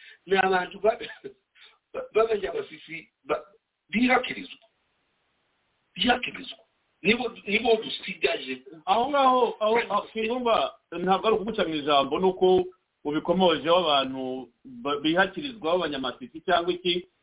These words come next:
Speaker 2: whatever, ni uko nabonye amakuru bambwira bati, Uriya muvugizi Munyarugerero, uriya twaravugaga ubushize ejo bundi, Abantu bambwira bati, "Uyu turamuzi mu Rwanda." Hari no mu bantu ngo bahutaza Abanyarwanda cyane,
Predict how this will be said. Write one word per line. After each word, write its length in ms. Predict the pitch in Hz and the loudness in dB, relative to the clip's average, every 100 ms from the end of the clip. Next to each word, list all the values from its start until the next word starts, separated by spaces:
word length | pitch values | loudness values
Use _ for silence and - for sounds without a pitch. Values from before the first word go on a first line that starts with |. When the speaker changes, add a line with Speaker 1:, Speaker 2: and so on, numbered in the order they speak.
| _ 135 | _ 0
Speaker 2:
whatever, 640 | 143 131 127 113 123 185 - _ _ | 4 4 2 -2 -4 -6 -14 _ _
ni 60 | 170 | -4
uko 140 | 185 | 0
nabonye 280 | 240 196 208 | 0 0 -2
amakuru 420 | 214 165 - 190 | 0 0 0 2
bambwira 340 | 185 160 151 147 | 4 2 0 -2
bati, 600 | 139 - 139 127 123 123 - | -4 -6 -4 -4 -4 -8 -2
Uriya 200 | 170 165 | 2 4
muvugizi 1080 | 151 139 175 143 135 117 127 127 123 117 - _ _ _ - | 2 -4 -4 -2 -2 -2 -4 -2 0 -2 -6 _ _ _ -2
Munyarugerero, 920 | 156 160 151 131 139 135 127 185 202 | 4 4 4 0 2 2 2 0 0
uriya 180 | 180 175 | 2 2
twaravugaga 480 | - 170 156 131 127 | 2 -2 -2 -4 -6
ubushize 400 | 135 - 165 165 | -8 -6 -4 -2
ejo 180 | 156 165 | -4 -2
bundi, 400 | 165 165 165 - _ _ _ | -2 0 -2 -6 _ _ _
Abantu 200 | 143 160 | 2 4
bambwira 320 | 202 190 160 151 | 4 2 0 -4
bati, 280 | 147 156 156 | -4 -6 -8
"Uyu 140 | 160 156 | -6 -6
turamuzi 440 | - 196 208 - 151 | -4 -2 -2 -4 -6
mu 80 | |
Rwanda." 560 | 147 139 139 127 151 - | -6 -4 -2 -2 -4 2
Hari 140 | 160 180 | 2 4
no 80 | |
mu 120 | 233 190 | 4 4
bantu 280 | 180 170 | 4 2
ngo 120 | 165 165 | -8 -8
bahutaza 640 | 165 - 247 - 269 214 | -8 -6 -8 0 0 0
Abanyarwanda 500 | 180 160 151 147 139 135 | -4 -8 -8 -8 -8 -8
cyane, 540 | 139 135 165 202 | -6 -4 -4 -6